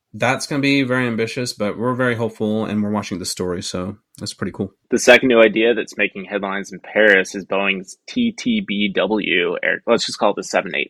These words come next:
Speaker 2: the,
Speaker 1: <laughs>
Speaker 2: the seven nine seven is Boeing's eventual <laughs> seven nine seven, which we mentioned a year or so ago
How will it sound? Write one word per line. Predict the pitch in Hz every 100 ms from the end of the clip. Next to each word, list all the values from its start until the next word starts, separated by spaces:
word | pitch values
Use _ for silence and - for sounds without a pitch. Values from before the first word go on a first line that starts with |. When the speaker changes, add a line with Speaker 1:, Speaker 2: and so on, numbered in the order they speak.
| 214
Speaker 2:
the, | 214 214 - -
Speaker 1:
<laughs> | 139
Speaker 2:
the |
seven | - 113 104
nine | 95 95
seven | 92 - - - - - - -
is | 104
Boeing's | 120 131 127 131 - - - -
eventual | 123 135 139 135 135 123 113
<laughs> |
seven | - 123 120 123
nine | 120 117 113
seven, | - 113 110 104 101 _ - _ _ _
which | 127 123
we | 131
mentioned | 117 123 147 110
a |
year | 101 104 131
or |
so | 131 - 92
ago | 92 92 92 92